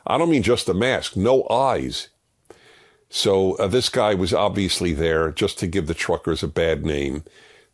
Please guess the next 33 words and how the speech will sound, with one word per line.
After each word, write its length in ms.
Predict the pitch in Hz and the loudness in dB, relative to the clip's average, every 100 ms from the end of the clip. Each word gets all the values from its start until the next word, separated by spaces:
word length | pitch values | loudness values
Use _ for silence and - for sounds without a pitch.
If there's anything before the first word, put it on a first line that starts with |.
| - | -8
Uh, 100 | - | -4
these 240 | 92 101 104 | 0 0 0
are, 100 | 90 - - | 0 -4 -4
these 180 | 120 117 | -2 0
are 80 | 101 | -2
called 340 | - 127 110 | 0 2 2
false 460 | - - 98 98 - | 0 0 4 4 2
flags 580 | - 117 - 65 - - | -2 -2 0 -4 -6 -14
for 200 | - - | -8 -6
the 180 | 69 73 | -4 -4
obvious 440 | 71 - - - - | -4 -6 -6 -6 -6
reason 440 | - - 80 - - - _ - | -6 -6 -6 -8 -10 -20 _ -6
that 180 | 69 - | -4 -2
they're 120 | 80 | -4
false 360 | - 78 71 | 0 0 0
flags. 680 | - 82 85 80 71 - - - - - - | -2 -2 0 0 -2 -8 -12 -14 -20 -20 -8
And 160 | 135 127 | -2 2
by 160 | 170 | 2
the 120 | 185 | 4
way, 160 | 175 160 | 4 4
even 340 | 120 156 180 | 2 2 2
if 160 | 175 - | 0 2
it 80 | 156 | 2
was 160 | 151 | 2
true, 400 | - - 165 110 | 0 2 2 4
and 120 | 95 123 | 2 2
even 280 | 147 160 | 2 0
if 120 | 147 - | -2 -2
peop-, 360 | 143 - - | -4 -4 -6
some 240 | - 143 135 | -2 0 0
people 400 | 151 135 131 104 | -2 0 0 0
acted 360 | 123 - 127 - | -2 0 -2 2
awfully, 640 | 107 127 123 101 - | 0 0 -2 -4 -6